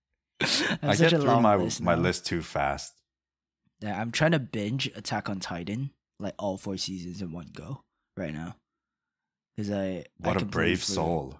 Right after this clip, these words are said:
Speaker 1: uh, I completely forgot everything that happened, and, like, people, people are trying to talk about it. Like, the, the students in, in the school are trying to talk about it, but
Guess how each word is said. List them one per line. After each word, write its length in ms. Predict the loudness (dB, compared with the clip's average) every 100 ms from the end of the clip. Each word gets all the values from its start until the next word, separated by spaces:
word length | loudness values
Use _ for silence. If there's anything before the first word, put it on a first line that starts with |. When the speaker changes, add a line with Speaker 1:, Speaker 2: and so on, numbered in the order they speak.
| _ -12
Speaker 1:
uh, 200 | -8 -6
I 60 | -6
completely 420 | -6 -4 -2 -2
forgot 380 | -4 -4 -2 -2
everything 300 | -6 -6 -6
that 100 | -6
happened, 580 | -6 -8 -10 -12 -12 -14
and, 300 | -8 -6 -4
like, 200 | -4 -6 -6
people, 520 | -8 -6 -4 -6 -8
people 300 | -8 -6 -2
are 180 | -2 -2
trying 240 | -4 -8 -8
to 60 |
talk 240 | -8 -10 -8
about 260 | -8 -6
it. 160 | -8 -8
Like, 380 | -6 -6 -8 -8
the, 300 | -6 -6 -8 _ _ -12
the 60 | -8
students 500 | -4 -4 -4 -4 -4
in, 380 | -4 -4 -6 -10 _ _ _ _ -8
in 160 | -6 -4
the 80 |
school 400 | -4 -4 -4 -4
are 60 | -4
trying 200 | -4 -6
to 60 | -6
talk 240 | -8 -8
about 260 | -8 -6 -6
it, 140 | -8
but 180 | -8 -10